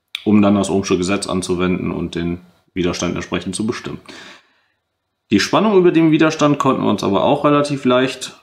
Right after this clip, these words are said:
äh, ja, ablesen beziehungsweise bestimmen, indem wir gesagt haben, die Spannung über dem Emitterwiderstand, U R E,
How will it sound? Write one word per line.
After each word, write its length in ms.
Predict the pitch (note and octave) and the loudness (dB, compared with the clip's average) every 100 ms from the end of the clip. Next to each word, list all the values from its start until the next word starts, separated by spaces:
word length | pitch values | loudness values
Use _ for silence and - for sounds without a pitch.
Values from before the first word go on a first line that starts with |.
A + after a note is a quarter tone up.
| - | -4
äh, 320 | G#2+ A2 G#2+ - - | 0 2 0 -4 -4
ja, 380 | F#2+ F#2 F2 - - - _ _ - | 0 0 -2 -8 -20 -20 _ _ -2
ablesen 600 | A2+ A#2 A2 A#2 A2 G#2+ | 2 4 6 6 4 2
beziehungsweise 720 | F#2 - F2+ F2 F2 D#2+ - | 0 -2 -2 -2 -2 -4 -6
bestimmen, 640 | - F2 - B2 C#3 F3+ F#3+ - - | -8 -4 0 2 4 4 2 -4 -2
indem 280 | G2 G#2+ | 2 2
wir 80 | G2+ | 2
gesagt 380 | F#2+ F#2+ A2+ A#2 | 0 0 -2 0
haben, 300 | A2+ A2 G2+ | 0 0 0
die 100 | F#2 | -2
Spannung 480 | - - B2 D3+ C3 | -4 -2 0 0 0
über 180 | G2+ G2 | 0 0
dem 140 | F2+ | 0
Emitterwiderstand, 1080 | A#2+ E3+ - G2+ F2+ F2+ F#2 F#2 B2+ G3+ - | 2 2 2 -2 0 -2 -2 -2 0 -2 -4
U 180 | - A2+ | -2 0
R 160 | - - | 0 2
E, 280 | G2+ D3 | 2 2